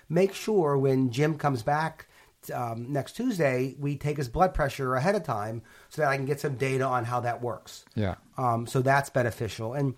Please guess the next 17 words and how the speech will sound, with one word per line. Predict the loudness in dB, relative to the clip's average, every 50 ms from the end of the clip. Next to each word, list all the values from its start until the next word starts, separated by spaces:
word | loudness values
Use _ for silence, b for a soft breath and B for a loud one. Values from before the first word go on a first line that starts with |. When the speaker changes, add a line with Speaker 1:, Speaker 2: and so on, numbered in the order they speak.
| B B B B B B 0
Speaker 1:
and | 2 4
the | 4
other | 6 4 2 2
piece | 2 2 0 0 -2 -4
is | -4 -2 -2 0 0 -2 -2 -2
that, | 0 0 0 0 -2 -4 b b b b b _ _
um, | -8 -4 -2 -2 -2 -2 -2 -4 -8 -14 -20 -20 -20 -20 -20 -20 -20 -20 -20 -20 -20 _ _ _ _
one | 0 2 2 4
of | 2
the | 2 0
challenges | -2 -2 0 4 4 6 6 4 4 2 0
of | 0 0
the | 0
healthcare | -2 -2 -4 -4 -4 -4 -4
system | -4 -4 -6 -6 -4 -2 -2
is | -2 0
that | 0 0 0 0 -4